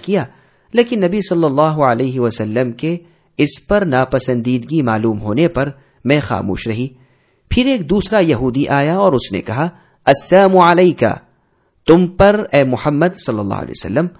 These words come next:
ہلاکت ہو۔ رسول اللہ نے جواب میں،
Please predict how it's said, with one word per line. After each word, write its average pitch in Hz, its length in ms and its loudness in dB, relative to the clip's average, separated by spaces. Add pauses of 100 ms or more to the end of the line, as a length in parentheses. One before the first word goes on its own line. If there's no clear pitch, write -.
(260)
ہلاکت 143 480 0
ہو۔ 60 80 -8 (840)
رسول 190 280 4
اللہ 190 200 4
نے 185 120 4
جواب 139 420 2
میں، 156 180 2